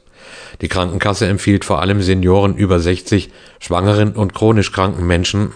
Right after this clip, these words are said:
sich auch während der aktuellen Welle noch gegen Grippe impfen zu lassen. Aufholen, angreifen, anführen. Das ist der Slogan für den dreistufigen Zukunftsplan von Volkswagen,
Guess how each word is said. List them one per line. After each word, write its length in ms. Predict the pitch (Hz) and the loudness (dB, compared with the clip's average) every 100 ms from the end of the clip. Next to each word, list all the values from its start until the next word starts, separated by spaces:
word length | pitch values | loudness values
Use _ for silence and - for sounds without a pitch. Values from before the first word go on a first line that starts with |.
| - | -8
sich 240 | - 95 | -4 -2
auch 160 | 95 82 | -2 0
während 300 | 87 104 98 | 0 2 0
der 120 | 92 | 0
aktuellen 540 | 87 - 90 87 82 80 | -2 -2 -2 -2 -2 0
Welle 280 | 90 98 | 0 0
noch 220 | 67 87 - | 0 -4 -2
gegen 240 | 87 87 | -2 -2
Grippe 320 | 87 92 90 | -2 0 0
impfen 420 | 90 98 92 95 | 0 -2 -2 -4
zu 120 | 85 71 | -4 -6
lassen. 360 | - - 78 - _ _ - - - - - - - _ _ | -6 -10 -14 -20 _ _ -20 -20 -20 -18 -16 -18 -20 _ _
Aufholen, 640 | - 127 - 101 110 117 - | -4 -2 2 4 4 0 -4
angreifen, 720 | 110 117 82 76 - 95 - | -2 0 0 0 0 -4 -2
anführen. 640 | 110 117 - 95 65 65 - - - | 0 0 0 0 0 -4 -12 -20 -6
Das 140 | 87 | -2
ist 160 | 107 - | -2 0
der 80 | 117 | 0
Slogan 420 | - 101 113 120 | 2 2 2 0
für 120 | 113 | 0
den 160 | 98 90 | 0 0
dreistufigen 680 | 85 98 - 104 90 95 | 0 -2 0 0 0 -2
Zukunftsplan 760 | 87 90 - 87 - - 87 85 | 0 -2 0 -2 -2 -2 0 0
von 180 | 87 80 | -4 -2
Volkswagen, 600 | 101 101 95 90 85 | -2 -2 0 0 0